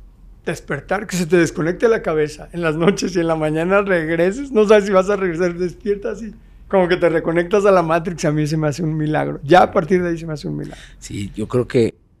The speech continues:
Speaker 2: que si verdaderamente valoráramos lo que es estar vivos, nos levantaríamos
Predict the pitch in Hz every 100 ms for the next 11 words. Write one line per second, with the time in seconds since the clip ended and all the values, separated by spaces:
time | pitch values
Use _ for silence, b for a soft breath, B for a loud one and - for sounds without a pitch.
0 | _ _ _ _ _ _ - 107 117 113
1 | 107 120 151 170 156 156 160 160 - -
2 | 117 117 113 117 135 143 113 104 123 120
3 | 131 139 123 127 127 113 101 101 104 101
4 | 107 104 107 120 113 -